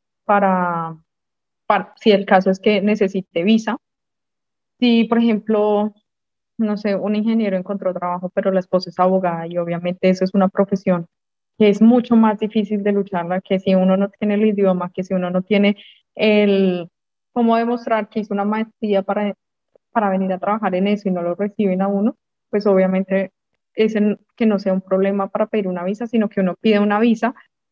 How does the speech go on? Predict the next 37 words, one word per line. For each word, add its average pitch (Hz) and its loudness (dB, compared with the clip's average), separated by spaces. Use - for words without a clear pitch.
de, 190 0
para 202 -4
hacer 196 -8
un 185 0
año 196 0
social, 208 -4
por - -12
ejemplo, 180 -4
o 202 0
también 190 -2
para 190 -2
empezar 220 0
una 220 2
Ausbildung. 208 0
No 202 -2
necesariamente 202 -4
quien 214 0
empieza 190 0
una 175 -2
Ausbildung 196 -2
lo 196 0
tiene 185 -8
que 190 -4
terminar, 185 -2
pero 240 2
eso 202 -4
le 202 0
da 208 0
la 190 -2
posibilidad 190 -4
de 160 -2
hacer 190 -2
papeles 202 0
junto 220 0
a 190 0
la 175 -2
pareja. 196 -2